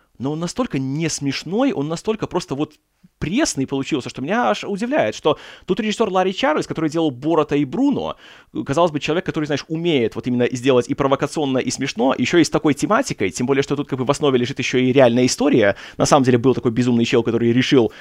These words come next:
э, взяв меч и, э, сев на дельтаплан, полететь в Пакистан и там убить бен Ладена. Но смотрится как-то настолько пусто, что прямо печаль.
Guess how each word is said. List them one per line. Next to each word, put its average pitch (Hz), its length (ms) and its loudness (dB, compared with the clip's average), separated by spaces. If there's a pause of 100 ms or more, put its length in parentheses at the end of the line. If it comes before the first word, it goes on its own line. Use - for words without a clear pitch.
э, 117 240 8
взяв 127 300 8
меч 135 540 6 (180)
и, 131 300 8
э, 120 440 10
сев - 200 2
на 135 60 4
дельтаплан, 143 520 4
полететь 139 480 4
в 117 300 6
Пакистан 123 480 2
и 113 140 -4
там 120 200 0
убить 117 200 -2
бен 131 140 0
Ладена. 160 400 2 (360)
Но 139 200 2
смотрится 202 360 -2
как-то 160 180 -6
настолько 170 440 2 (380)
пусто, 226 420 -2
что - 160 -8
прямо 139 520 -2
печаль. 78 400 -8